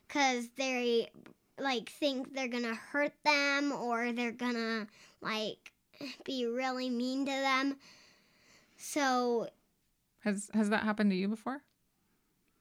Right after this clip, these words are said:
Speaker 1: Not really.
Speaker 2: No?
Speaker 1: No.
Speaker 2: We're saying no a lot on this episode, huh?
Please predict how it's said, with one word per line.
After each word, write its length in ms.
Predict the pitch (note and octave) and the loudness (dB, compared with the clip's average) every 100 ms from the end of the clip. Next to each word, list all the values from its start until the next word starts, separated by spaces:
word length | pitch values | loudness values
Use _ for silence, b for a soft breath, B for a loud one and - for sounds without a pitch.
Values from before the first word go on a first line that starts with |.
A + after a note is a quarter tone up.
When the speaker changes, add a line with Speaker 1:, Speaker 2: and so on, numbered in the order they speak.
| _ _ - | _ _ -12
Speaker 1:
Not 200 | C#4 B3 | -10 -8
really. 560 | B3+ C#4+ C4+ B3+ C#4+ C4 B B B B B _ _ - | -4 -2 0 -2 -4 -6 B B B B B _ _ -2
Speaker 2:
No? 380 | F#3 G3+ A#3 G#4+ C#5 B4+ _ _ _ - | 4 6 4 2 -2 -8 _ _ _ -16
Speaker 1:
No. 340 | E3+ C#3+ - - _ _ | -12 -12 -12 -20 _ _
Speaker 2:
We're 100 | G#3 | 0
saying 260 | G#3+ G3 E3 | 4 4 4
no 200 | F3 D#3+ | 2 0
a 40 | |
lot 280 | D3 D3+ E3+ | 0 0 0
on 100 | - | -4
this 220 | - E3+ - _ - | -6 -8 -12 _ -8
episode, 420 | - - - - | -6 -6 -8 -6
huh? 160 | F3+ | -4